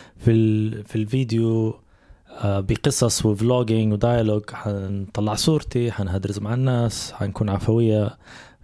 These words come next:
كيف منيا أنت لو أول ما سمعتي الفكرة هذه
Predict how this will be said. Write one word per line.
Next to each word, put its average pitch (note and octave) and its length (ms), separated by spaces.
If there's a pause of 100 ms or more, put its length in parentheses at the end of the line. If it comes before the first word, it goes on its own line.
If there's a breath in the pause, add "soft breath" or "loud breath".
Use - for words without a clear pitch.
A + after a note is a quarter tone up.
كيف - 300 (220)
منيا A#2 440
أنت A2+ 160
لو A2 300
أول A#2 200
ما G#2+ 60
سمعتي G#2+ 440
الفكرة F#2+ 560
هذه F#2+ 500